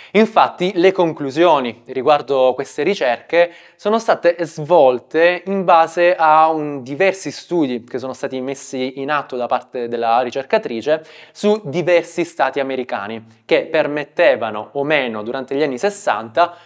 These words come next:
l'utilizzo della pillola. Infatti, come dovete sapere, che in alcuni stati a quel tempo era illegale utilizzare la pillola, mentre in altri era legale. Ecco, oltre ad utilizzare questo metodo di ricerca di comparazione tra diversi stati,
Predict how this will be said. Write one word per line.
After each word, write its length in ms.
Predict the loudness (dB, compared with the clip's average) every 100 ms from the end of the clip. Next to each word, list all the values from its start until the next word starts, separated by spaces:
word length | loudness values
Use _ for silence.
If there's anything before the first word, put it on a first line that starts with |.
| _
l'utilizzo 420 | -4 0 0 -2
della 240 | -2 0 0
pillola. 500 | -2 -6 -2 -4 -4 _ _ -6
Infatti, 420 | -4 -4 -4 -4
come 340 | -4 -6 -6
dovete 240 | -6 -8 -4
sapere, 380 | -4 -4 -4
che 120 | -4 -6
in 120 | -6
alcuni 340 | -10 -8 -8
stati 480 | -8 -6 -6 -4 -8
a 100 | -8
quel 240 | -6 -6 -6
tempo 460 | -12 -12 -6 -6
era 200 | -4 -6
illegale 840 | -6 -4 -4 -4 -4 -4 -4 -6 _
utilizzare 440 | -8 -6 -4 -4
la 120 | -4 -6
pillola, 380 | -8 -8 -8
mentre 300 | -8 -8 -6
in 100 | -6
altri 420 | -8 -12 -6 -6 -6
era 200 | -10 -10
legale. 560 | -8 -10 -12 -14 -18 _ 0
Ecco, 380 | 0 4 2 4
oltre 320 | 2 4 4
ad 140 | 4 0
utilizzare 440 | -2 0 2 2
questo 280 | 0 -2 -2
metodo 500 | 0 -2 0 2 2
di 140 | 0
ricerca 420 | -4 -2 -2 -2
di 160 | -6 -4
comparazione 800 | -4 -4 -2 -4 -4 -2 -2 -2
tra 140 | -4 -6
diversi 380 | -4 -6 -8
stati, 500 | -16 -8 -4 -4 -2